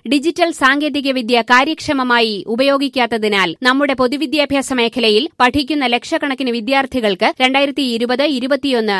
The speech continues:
അധ്യയന വർഷം ശരിയായ രീതിയിൽ ലഭ്യമായില്ല എന്നത് വസ്തുതയാണ്. സ്വകാര്യ സ്കൂളുകളിൽ വിദ്യാർത്ഥികൾക്ക് ഒരളവ് വരെ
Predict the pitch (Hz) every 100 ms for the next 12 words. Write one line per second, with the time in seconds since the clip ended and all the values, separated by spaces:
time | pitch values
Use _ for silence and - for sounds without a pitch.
0 | 180 220 220 269 254 208 - 226 330 285
1 | 269 311 320 320 269 247 233 233 208 175
2 | 220 247 233 311 269 254 240 220 208 196
3 | 190 185 220 - 285 240 208 180 185 180
4 | - 294 294 339 359 339 302 285 254 247
5 | 233 240 254 294 277 269 226 214 196 185
6 | 240 269 254 269 294 233 180